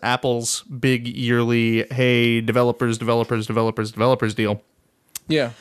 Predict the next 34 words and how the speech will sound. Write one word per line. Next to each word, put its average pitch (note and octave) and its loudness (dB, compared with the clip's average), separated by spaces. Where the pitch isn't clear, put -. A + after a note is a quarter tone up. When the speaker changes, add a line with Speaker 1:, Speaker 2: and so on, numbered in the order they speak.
Speaker 1:
Uh, C3+ 4
they E3+ 2
Speaker 2:
The A#3+ 4
Speaker 1:
don't - -2
Speaker 2:
three-hour F3 2
masturbation D3 0
festival. C#3 -2
Speaker 1:
On A3 2
occasion, F#3+ 0
they'll D3 0
announce D3 0
new C#3 4
har-, C3+ 0
uh, A#2+ 0
hardware C3+ 2
or A#2 2
something B2+ -2
like A#2+ 2
that, A#2+ 2
but A2+ -4
for C#3+ 0
the C#3 0
most F#3 0
part, D3 0
it's B2 -2
like, A#2 0
"Here's D3+ 2
what C#3+ 2
we're C3+ -2
doing A#2 2
with G#2+ 0
our G2+ 0
operating G#2 -2
systems." - -8